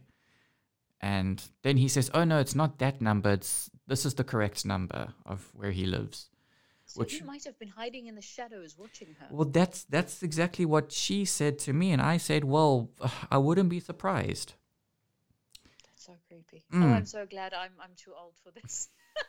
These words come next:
Speaker 1: Yeah, it's, it is incredibly creepy, this. And I, like I said, I get very, very worried for my, for my housemates who,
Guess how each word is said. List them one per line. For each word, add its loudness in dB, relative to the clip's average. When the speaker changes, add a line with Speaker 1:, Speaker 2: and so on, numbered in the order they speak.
Speaker 1:
Yeah, -2
it's, -4
it 0
is 6
incredibly 4
creepy, 2
this. 4
And 0
I, 2
like -2
I 2
said, 0
I 2
get 4
very, -2
very 2
worried 6
for 4
my, 4
for 0
my 4
housemates 0
who, 0